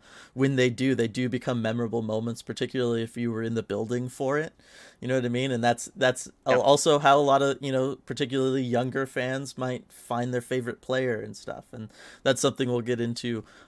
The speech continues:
Speaker 1: uh, more later on once we get to the voice calls and how important that aspect of it all is. But,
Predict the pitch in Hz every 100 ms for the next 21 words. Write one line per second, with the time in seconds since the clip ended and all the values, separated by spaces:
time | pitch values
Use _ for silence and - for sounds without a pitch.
0 | - 107 107 123 120 117 110 110 104 110
1 | 107 110 110 - - - 107 104 107 110
2 | - 110 104 110 - 113 - 120 110 -
3 | 117 110 107 110 117 113 110 - 107 110
4 | 107 107 104 104 107 110 107 - 120 110